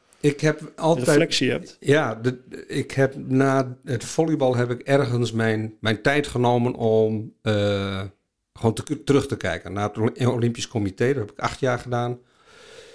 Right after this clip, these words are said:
Speaker 1: ben ik, eh, zijn we een week naar, op vakantie geweest. En ik heb elke ochtend besteed om twee, eh,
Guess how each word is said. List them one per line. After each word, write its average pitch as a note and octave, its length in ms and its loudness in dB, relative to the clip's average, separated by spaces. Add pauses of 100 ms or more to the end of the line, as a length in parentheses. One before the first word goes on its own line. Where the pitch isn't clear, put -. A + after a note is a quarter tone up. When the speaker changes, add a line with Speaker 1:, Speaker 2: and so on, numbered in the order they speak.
(440)
Speaker 1:
ben A2 520 2
ik, A2 280 -6
eh, A#2 460 -8
zijn G#2+ 280 0
we G2+ 60 -2
een G2+ 80 0
week A#2+ 280 4
naar, G#2+ 260 -2
op G#2+ 120 -8
vakantie D3 460 -4
geweest. A#2 380 -2
En F#2+ 80 -6
ik G2 100 -4
heb - 160 -2
elke C#3 300 0
ochtend A#2 480 0
besteed C3 440 2
om G2+ 220 -6
twee, C#3+ 500 2 (640)
eh, G#2+ 400 -2